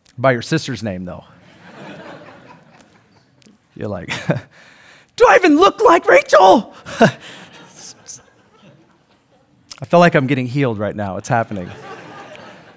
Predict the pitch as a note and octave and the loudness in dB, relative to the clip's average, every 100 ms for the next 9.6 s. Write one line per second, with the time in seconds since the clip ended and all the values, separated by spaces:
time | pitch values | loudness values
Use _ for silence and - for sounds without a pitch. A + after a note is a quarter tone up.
0 | _ _ - A#3+ A3 E3 G#3+ - G#3 G3 | _ _ -8 0 2 2 2 2 0 2
1 | F#3 F#3 F3 - E3+ E3 - - G3 G#3 | 2 2 0 2 2 2 -6 2 4 6
2 | G#3 G3 E3+ - _ _ - D#3+ E3 D3+ | 4 4 0 -8 _ _ 0 2 2 2
3 | C#3+ B2+ - G#2+ F#2+ F2 - C#3+ D#3 - | 0 -6 -10 -14 -14 -16 -4 0 2 2
4 | D3+ D3 C3+ _ _ _ _ _ _ _ | 2 2 -2 _ _ _ _ _ _ _
5 | _ D#3 D3 B2+ D3 B2+ A2 F2+ _ - | _ -4 -2 0 0 0 -2 -6 _ -10
6 | B2+ - G#2+ - - - _ _ _ _ | -8 -6 -8 -10 -16 -20 _ _ _ _
7 | _ - D#3 G3 F#3+ - B3+ C4+ - B3+ | _ -8 -2 0 -2 -4 -4 -4 0 2
8 | A3+ G#3 - F3+ G3 D#3 D3 - D3 C#3 | 2 0 0 2 2 2 0 0 -2 -2
9 | C#3 - - C4 A3 B3 | -4 -6 -6 0 2 2